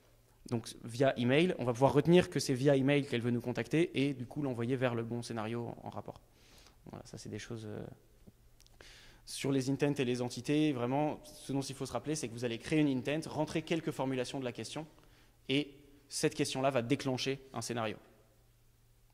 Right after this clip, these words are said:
Voilà. Sachant aussi que les intents peuvent être utilisés, comme j'ai dit tout à l'heure, dans les scénarios pour passer d'une étape à une autre. Donc par exemple,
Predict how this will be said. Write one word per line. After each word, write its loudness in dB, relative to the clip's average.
Voilà. -14
Sachant 0
aussi -2
que -2
les 0
intents 0
peuvent -2
être -6
utilisés, -4
comme -4
j'ai -4
dit -8
tout -6
à 2
l'heure, -2
dans 0
les 0
scénarios 0
pour -6
passer -2
d'une -2
étape 0
à 2
une 0
autre. -4
Donc -4
par 0
exemple, -4